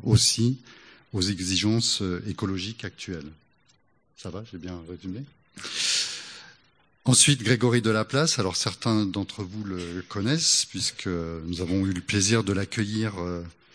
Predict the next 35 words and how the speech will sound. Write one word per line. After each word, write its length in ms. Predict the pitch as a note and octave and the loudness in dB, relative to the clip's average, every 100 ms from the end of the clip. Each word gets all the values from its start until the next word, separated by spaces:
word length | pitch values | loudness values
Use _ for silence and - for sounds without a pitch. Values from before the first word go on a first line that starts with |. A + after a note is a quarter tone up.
| - - - - - F#2 | -20 -12 -10 -10 -8 -4
il 60 | |
y 20 | |
a 60 | F2 | 0
maintenant, 600 | F#2 F#2 G#2+ G2 F#2 F2+ | 0 0 -2 0 0 -2
euh, 140 | E2+ D#2+ | -6 -4
quinze 180 | G2+ F#2 | -2 0
jours, 180 | G#2 G#2 | -2 -6
trois 200 | - G2 | -4 -2
semaines, 340 | - A2 A2 | 2 2 2
pour 140 | G#2+ | 2
la 60 | F#2 | 2
soirée 280 | - G#2+ G#2+ | 2 0 0
de 80 | G2+ | 0
lancement 460 | G2 - A2+ A2 | 0 0 0 -2
que 160 | G#2+ F#2+ | -4 -6
nous 100 | E2+ | -6
avions 260 | E2+ F2+ | -6 -6
faite. 460 | F2 - B2+ C3+ - - _ - - - _ | -6 -4 -6 -6 -14 -20 _ -20 -20 -20 _
Donc, 220 | F2+ D#2+ F#2 | -8 -6 -4
une 180 | E2+ | -4
forme 320 | E2 G2+ F#2 F2 | -2 -2 -2 -2
de, 260 | E2+ D#2+ D#2 - - - - - D#2 - | -4 -6 -12 -18 -20 -20 -20 -18 -14 -10
de 60 | E2 | -6
teasing. 580 | - F2+ A#2 D3 E2+ E2+ - - - - - - G#2+ | -6 -2 0 2 2 -2 -10 -16 -10 -8 -6 -4 0
Euh, 520 | G#2 F#2+ F2+ E2+ E2+ F2 G2+ D2+ C3 - | 0 0 0 0 -2 -2 -4 -4 -8 -8
donc, 200 | A2 G#2+ | 0 2
Grégory 360 | G#2 A#2+ B2+ B2+ | 4 4 4 6
Delaplace 500 | B2 A#2+ C3 B2+ A2+ | 4 4 4 4 2
est 120 | - | 0
anthropologue, 760 | G2+ A2 - G#2+ B2 D3 D3+ | 0 -2 0 2 4 2 2
euh, 440 | D3+ C3+ F2+ F#2+ F#2 | 0 0 -2 2 2
spécialiste 600 | - A2+ - A#2 A2+ G#2 | 4 6 6 4 2 0
du 100 | G2 | -2
monde 220 | G2 F#2 | 0 0
mongol. 580 | G2 F#2+ G2+ C#3 A#2 | 2 0 2 2 0